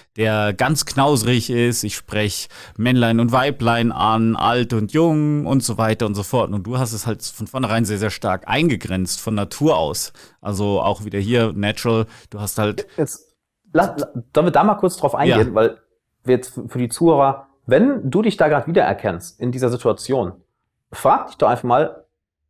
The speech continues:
Speaker 2: warum mache ich das? Warum möchte ich jeden ansprechen? Frag dich das mal selbst, weil ich kann dir sagen, es wird eine Sache dahinter stecken. Es steckt die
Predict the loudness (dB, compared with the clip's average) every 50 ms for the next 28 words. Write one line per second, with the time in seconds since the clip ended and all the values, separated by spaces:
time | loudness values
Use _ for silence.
0 | _ _ _ _ _ _ _ _ _ _ -2 0 2 2 2 0 -2 -2 -4 -6
1 | -6 -4 -6 -8 -8 -10 _ _ _ _ _ _ _ _ _ _ _ _ _ _
2 | _ _ _ _ _ _ _ _ _ _ _ _ _ _ _ _ 0 2 4 4
3 | 4 4 4 4 2 2 2 0 0 2 2 2 4 4 4 2 0 -2 -6 -8
4 | -6 -6 -6 -6 -8 -20 -20 _ _ _ _ _ _ _ _ _ _ _ _ _
5 | _ _ _ _ _ _ _ _ _ _ _ -20 -8 -2 2 2 2 2 0 -4
6 | -6 -4 -4 -4 -4 -4 -6 -6 -6 -6 -6 -8 -6 -4 -2 -2 -2 0 -2 -2
7 | 0 0 0 2 2 2 0 -2 -6 -6 -2 0 0 0 0 0 0 -2 0 2
8 | 0 0 0 0 -4 -6 -8 -10 -10 -12 -16 _ _ _ _ _ _ _ _ _
9 | _ _ _ _ _ _ _ _ _ _ _ -10 -6 0 0 0 0 0 -2 -4
10 | -6 -6 -6 -12